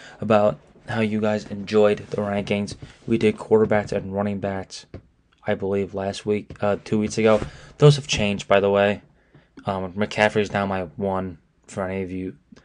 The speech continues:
for my friends out there that know that I have the first pick in one league, the second pick in the other. I'm going Christian McCaffrey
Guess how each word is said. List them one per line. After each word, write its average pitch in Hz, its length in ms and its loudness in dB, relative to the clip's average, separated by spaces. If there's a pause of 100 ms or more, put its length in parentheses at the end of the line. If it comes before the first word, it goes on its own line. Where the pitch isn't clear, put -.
(300)
for 104 160 -2
my 104 100 2
friends 101 320 0
out 95 140 0
there 98 160 0
that 92 160 -2
know 95 400 -4 (640)
that 98 160 -2
I 95 80 -2
have 95 540 -4 (260)
the 101 80 -10
first - 340 -2
pick 101 220 -2
in 95 140 -6
one 98 160 -4
league, 98 220 -4
the 92 80 -8
second 95 300 -8
pick 98 200 -8
in 95 60 -12
the 92 80 -8
other. 95 300 -4 (800)
I'm 110 140 6
going 107 200 4
Christian 95 320 -6
McCaffrey 92 540 -6